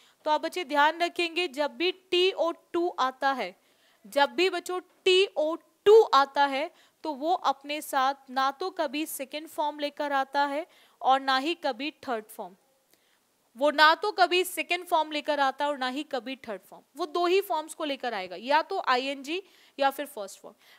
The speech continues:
But आईएनजी को some phrases के केस में आते हैं, like addicted to, with a view to, accustomed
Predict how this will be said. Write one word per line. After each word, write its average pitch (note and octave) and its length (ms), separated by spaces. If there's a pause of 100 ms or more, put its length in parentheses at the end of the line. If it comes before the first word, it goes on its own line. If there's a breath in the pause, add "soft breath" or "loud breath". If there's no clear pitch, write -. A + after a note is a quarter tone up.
But E4+ 160
आईएनजी F#4 440
को G#4+ 180
some - 480
phrases E4 460
के F4 120
केस C4+ 320
में C4+ 80
आते B3+ 180
हैं, D4+ 80
like D4 380
addicted B3+ 480 (160)
to, A#3+ 80 (420 soft breath)
with A#3+ 160
a B3+ 140 (100)
view C4 240 (120)
to, C4+ 180 (340 soft breath)
accustomed C#4 720